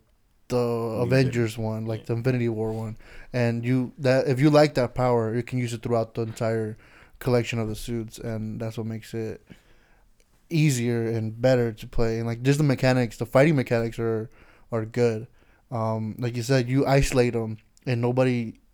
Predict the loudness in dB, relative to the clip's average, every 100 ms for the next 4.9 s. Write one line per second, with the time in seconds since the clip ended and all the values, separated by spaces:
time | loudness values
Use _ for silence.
0 | _ 2 2 2 -2 -4 -2 -2 -2 -6
1 | -6 -4 -4 -4 -4 -2 -2 -4 -6 -18
2 | -20 _ _ 6 6 0 -6 -6 -6 -6
3 | -8 -8 -6 -8 -10 _ _ _ _ 0
4 | 0 0 -2 -8 _ -6 -4 -4